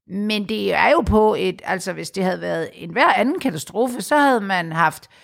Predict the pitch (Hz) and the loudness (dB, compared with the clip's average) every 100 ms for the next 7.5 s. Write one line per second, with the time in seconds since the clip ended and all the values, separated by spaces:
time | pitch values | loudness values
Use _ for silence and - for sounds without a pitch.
0 | _ _ 247 247 262 262 - 214 247 233 | _ _ 2 4 4 0 -2 -2 0 4
1 | 202 220 254 220 196 165 160 208 240 277 | 4 2 0 -2 -2 -4 0 2 4 0
2 | - 185 185 175 170 156 151 120 - 180 | -2 -2 -2 0 0 0 0 -2 -4 -2
3 | 170 156 175 220 247 254 247 226 196 190 | -2 -2 0 2 2 2 0 0 0 2
4 | 196 247 269 - 220 180 175 165 156 - | 2 2 -4 -2 0 0 0 0 0 -2
5 | 185 170 170 165 - 175 160 262 247 208 | -2 0 0 -2 -4 -6 0 0 2 -2
6 | 196 202 233 294 240 233 202 190 - - | -2 0 2 4 2 4 2 0 -12 -20
7 | - _ - 196 | -20 _ -8 -8